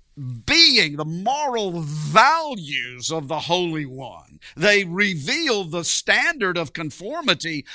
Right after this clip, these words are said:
to His righteousness.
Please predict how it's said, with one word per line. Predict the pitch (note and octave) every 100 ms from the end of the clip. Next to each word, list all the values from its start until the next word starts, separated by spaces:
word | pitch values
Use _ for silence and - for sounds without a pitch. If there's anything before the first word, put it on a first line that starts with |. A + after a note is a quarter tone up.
| - -
to | C4 C#4 C4+
His | F3+ B3+ B3+ A#3+ - - _
righteousness. | C3 C3 E3+ A3+ E4 - F3+ C#3 - - F#2+ D#2 - - -